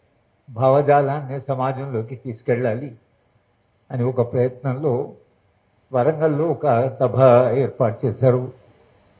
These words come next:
అప్పుడు కూడా నేను గాంధీ గారి మీద కొంత మాట్లాడడం జరిగింది. మా ఇద్దరి స్నేహం చాలా, బయట సందర్భం మారినా,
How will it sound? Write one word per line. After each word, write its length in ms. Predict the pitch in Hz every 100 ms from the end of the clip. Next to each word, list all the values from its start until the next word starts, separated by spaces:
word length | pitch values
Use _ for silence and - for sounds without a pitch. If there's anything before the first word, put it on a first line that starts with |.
| _
అప్పుడు 300 | 123 113 135
కూడా 320 | 120 139 147
నేను 440 | 139 131 117 123 107
గాంధీ 320 | 127 120 120
గారి 240 | 131 113 127
మీద 120 | 117
కొంత 500 | 127 110 - 117 120
మాట్లాడడం 760 | 107 113 127 104 139 113 120
జరిగింది. 500 | 113 110 104 139 113 - - _ _ _ _ _ _ _ _
మా 100 | 147
ఇద్దరి 380 | 139 151 190 151
స్నేహం 420 | - 156 165 185 -
చాలా, 560 | 135 127 131 135 113 - - _ _ - - _ _ _ _ _ 131
బయట 380 | 110 127 147
సందర్భం 840 | 156 147 151 123 123 156 143 151 143
మారినా, 600 | 143 135 143 143 156 127